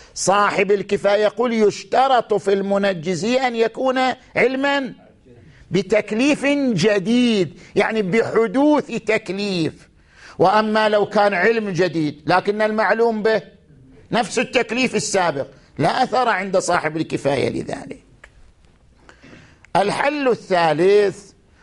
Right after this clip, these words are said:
ما ذكره العقل الفعال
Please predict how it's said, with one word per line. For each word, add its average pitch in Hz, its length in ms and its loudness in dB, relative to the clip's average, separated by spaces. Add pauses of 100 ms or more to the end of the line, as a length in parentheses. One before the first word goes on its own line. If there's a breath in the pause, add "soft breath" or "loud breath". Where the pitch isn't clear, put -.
(220 soft breath)
ما 214 400 0
ذكره 185 720 0
العقل 147 540 -2
الفعال 127 840 -4